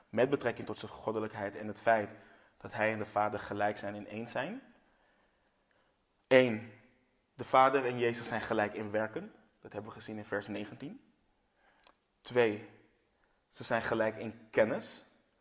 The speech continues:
Dat hebben we gezien in vers twintig. Drie, ze zijn gelijk in het hebben over, in het macht hebben over leven en dood. Dat hebben we gezien in vers eenentwintig, achtentwintig en negenentwintig. Ze zijn gelijk in het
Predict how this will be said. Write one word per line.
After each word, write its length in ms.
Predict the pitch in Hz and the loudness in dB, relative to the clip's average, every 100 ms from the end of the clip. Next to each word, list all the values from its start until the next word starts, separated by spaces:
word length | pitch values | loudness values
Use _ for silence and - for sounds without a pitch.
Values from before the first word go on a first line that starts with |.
| _ _ | _ _
Dat 100 | - | -8
hebben 180 | 107 104 | -6 -4
we 60 | 107 | -4
gezien 240 | 104 110 | -6 -8
in 80 | 104 | -6
vers 300 | 107 101 - | -4 -4 -6
twintig. 520 | - 113 120 208 - - _ _ _ _ _ _ _ _ _ _ _ _ _ _ | -6 -6 -4 -10 -12 -20 _ _ _ _ _ _ _ _ _ _ _ _ _ _
Drie, 360 | - 117 131 127 | -14 -2 2 2
ze 140 | - | 0
zijn 180 | 117 120 | -4 -4
gelijk 520 | 117 117 113 120 131 - - | -2 -2 4 4 4 0 -10
in 200 | 110 110 | -6 -4
het 200 | 104 - - | -6 -10 -18
hebben 360 | - 110 123 | -4 0 2
over, 340 | 90 110 - 107 104 104 110 101 - | 2 -2 -4 -6 -6 -8 -8 -8 -8
in 220 | 101 85 | -6 -4
het 140 | 117 110 | -4 6
macht 240 | 117 - | 6 6
hebben 240 | 120 117 | 0 0
over 260 | 101 110 104 | 0 -2 -2
leven 400 | 107 110 123 - | 0 0 0 -2
en 220 | 113 101 | -6 -6
dood. 420 | 101 104 143 - - _ _ _ _ _ _ _ _ _ | -2 0 0 -4 -20 _ _ _ _ _ _ _ _ _
Dat 100 | 104 | -2
hebben 180 | 110 113 | 0 -2
we 80 | |
gezien 220 | 110 - 117 | -4 -4 -4
in 100 | 110 | -2
vers 380 | - 110 107 - | 4 4 2 0
eenentwintig, 680 | 117 131 127 - 110 113 | 0 0 -2 -4 -6 -2
achtentwintig 560 | - 113 120 - 107 107 | 0 0 -2 -8 -10 -8
en 140 | 104 | -8
negenentwintig. 760 | 107 104 127 120 127 131 180 - - _ _ _ _ _ _ _ _ _ _ - - _ _ _ _ _ _ | -6 -6 -6 -8 -6 -6 -6 -10 -18 _ _ _ _ _ _ _ _ _ _ -20 -20 _ _ _ _ _ _
Ze 140 | - 135 | -6 0
zijn 180 | 139 123 | 2 2
gelijk 520 | - 117 123 131 123 | 2 6 8 6 4
in 100 | 120 | -4
het 140 | 110 | -6